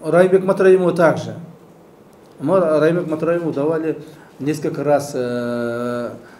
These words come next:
как бы вызывали, так? Он, э,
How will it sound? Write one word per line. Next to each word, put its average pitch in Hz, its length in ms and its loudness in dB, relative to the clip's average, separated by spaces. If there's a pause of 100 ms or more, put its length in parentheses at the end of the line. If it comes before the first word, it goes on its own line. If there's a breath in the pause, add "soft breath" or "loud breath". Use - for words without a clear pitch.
(260 loud breath)
как 120 200 -10
бы 120 280 -6 (1200)
вызывали, 147 720 -2 (380)
так? 143 260 -6 (1080)
Он, 151 220 0
э, 127 520 -4